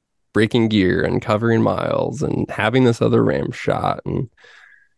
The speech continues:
to go through everything and now be on day nine and to deal with all the,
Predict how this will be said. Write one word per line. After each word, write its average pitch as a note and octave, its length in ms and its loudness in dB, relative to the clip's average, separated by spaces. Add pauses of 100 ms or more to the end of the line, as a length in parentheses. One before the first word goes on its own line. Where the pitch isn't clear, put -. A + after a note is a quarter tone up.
(560)
to A#2 80 2
go A#2 160 4
through G#2+ 220 4
everything G#2 340 2
and F#2+ 80 2
now G2 140 2
be G2+ 160 -2
on F2+ 160 -2
day F#2 180 0
nine F#2 720 -2 (1160)
and G2 220 0
to G2 100 -2
deal F#2 300 2
with F2+ 160 2
all F#2 200 4
the, A2 380 -2